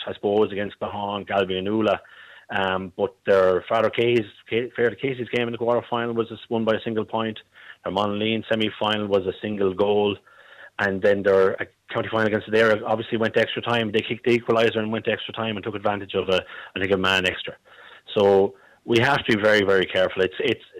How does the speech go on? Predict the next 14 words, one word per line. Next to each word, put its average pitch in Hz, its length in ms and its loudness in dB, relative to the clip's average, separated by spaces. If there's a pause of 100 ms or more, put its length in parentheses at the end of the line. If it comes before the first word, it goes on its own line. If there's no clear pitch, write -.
(140)
the 120 60 -4
Nemo 147 300 4
game 127 240 0
is 110 120 0
wonderful. 117 560 -2
It's 95 160 -4
a 110 60 0
wonderful 117 340 -2
memory, 110 480 -2 (240)
but 107 80 -6
that's 123 220 -6
all 110 180 0
it 101 140 -2
is. 78 120 -4